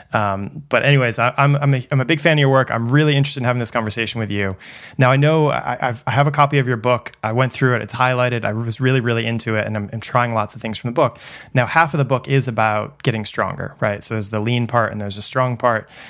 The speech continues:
Um, we could have a really interesting, maybe we should have a second conversation about the strength part of it. But for today, let's focus on the food part of it, the lean part of it, 'cause I think that's,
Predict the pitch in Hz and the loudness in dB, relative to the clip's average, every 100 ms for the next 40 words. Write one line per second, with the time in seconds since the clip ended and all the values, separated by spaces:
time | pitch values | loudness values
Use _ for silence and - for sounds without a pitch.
0 | - 117 110 101 101 - - 127 139 123 | -6 -2 0 -2 -6 -12 -6 -2 0 2
1 | 113 120 117 117 - 117 110 107 - 113 | 0 0 0 -2 -4 -4 -4 -2 -2 -2
2 | 104 110 110 110 107 101 104 - 98 87 | -2 -6 -8 -6 -4 -4 -6 -6 -6 -6
3 | 90 - 101 - 120 120 135 139 123 117 | -6 -6 -8 -4 -2 -2 -4 -4 -6 -4
4 | 120 131 120 113 - 131 123 110 101 - | -2 0 0 -2 -2 -2 -4 -4 -6 -10
5 | - 143 135 120 110 101 95 95 107 104 | -2 2 2 0 0 0 -2 -6 -6 -4
6 | 113 120 110 101 92 92 87 - 107 101 | -2 -2 -2 -2 -2 -4 -6 -6 -6 -4
7 | 127 127 120 - - | -2 0 0 -2 -8